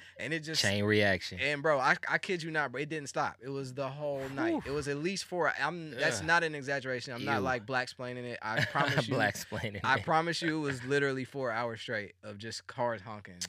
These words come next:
Speaker 1: Right,
Speaker 2: Well, I
Speaker 1: so
Speaker 2: feel bad for you,
Speaker 1: <laughs>
Speaker 2: but, uh,
Speaker 1: so
Speaker 2: phew, living
Speaker 1: give it up
Speaker 2: in,
Speaker 1: for the
Speaker 2: living in
Speaker 1: Dodgers,
Speaker 2: the,
Speaker 1: though.
Speaker 2: living in the city, that's what happens.
Speaker 1: Yeah.
Speaker 2: Man, I seen a video. Uh, shout out my homeboy Terrence. He posted it. Um,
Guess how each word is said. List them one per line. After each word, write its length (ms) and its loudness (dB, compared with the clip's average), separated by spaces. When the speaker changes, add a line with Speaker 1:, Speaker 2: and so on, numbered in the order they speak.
Speaker 1:
Right, 180 -12
Speaker 2:
Well, 320 -2
I 80 -6
Speaker 1:
so 40 -6
Speaker 2:
feel 180 -6
bad 240 -2
for 100 -14
you, 260 -8
Speaker 1:
<laughs> 40 -16
Speaker 2:
but, 140 0
uh, 960 6
Speaker 1:
so 360 -6
Speaker 2:
phew, 460 -2
living 160 -2
Speaker 1:
give 120 8
it 60 12
up 100 10
Speaker 2:
in, 40 -4
Speaker 1:
for 100 4
the 60 8
Speaker 2:
living 220 12
in 60 8
Speaker 1:
Dodgers, 100 4
Speaker 2:
the, 80 2
Speaker 1:
though. 180 4
Speaker 2:
living 220 2
in 120 4
the 80 4
city, 320 2
that's 220 6
what 140 6
happens. 460 4
Speaker 1:
Yeah. 260 -4
Speaker 2:
Man, 200 4
I 60 6
seen 260 0
a 40 2
video. 520 0
Uh, 340 -4
shout 200 -6
out 140 0
my 140 -2
homeboy 340 -4
Terrence. 300 -8
He 100 -10
posted 380 -10
it. 180 -16
Um, 300 -6